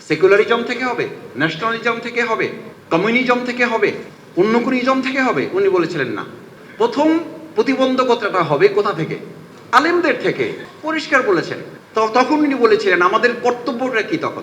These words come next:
তখন উনি দুটো কথা বলেছিলেন, সবর, আর একটা হচ্ছে সামাহাত। তখন উনি জিজ্ঞেস করেছিলেন,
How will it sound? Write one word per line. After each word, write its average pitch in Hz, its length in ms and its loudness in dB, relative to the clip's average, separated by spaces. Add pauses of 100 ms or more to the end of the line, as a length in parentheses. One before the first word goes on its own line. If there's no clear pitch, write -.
(140)
তখন 247 240 -2
উনি 254 140 -2
দুটো 208 220 -4
কথা 180 180 -2
বলেছিলেন, 117 440 -4 (160)
সবর, 208 240 2 (520)
আর 202 140 8
একটা 269 280 2
হচ্ছে 294 480 -2 (300)
সামাহাত। 147 380 2 (360)
তখন 247 300 2
উনি 262 240 4
জিজ্ঞেস 240 340 0
করেছিলেন, 170 500 0